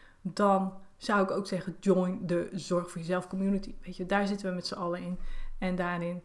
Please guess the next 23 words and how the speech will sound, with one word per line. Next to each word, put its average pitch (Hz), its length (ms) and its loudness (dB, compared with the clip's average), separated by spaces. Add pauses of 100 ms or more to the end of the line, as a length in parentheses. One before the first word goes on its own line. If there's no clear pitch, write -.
zitten 247 320 0
wel 277 160 4
vrouwen 240 400 -2
die 196 140 0
je 180 80 2
misschien 175 300 -4
begrijpen. 160 520 -8
En, 180 300 0 (100)
ehm, 170 260 -4 (260)
die 214 160 2
je 214 100 2
dus 208 280 0
ook 202 340 2 (360)
een 214 100 0
stapje 214 360 0
verder 220 220 0
kunnen 180 240 -4
helpen 175 300 -4
en 180 160 -2
jou 170 180 -4
daarbij 165 320 -6
kunnen 170 260 -6
steunen. 185 540 -6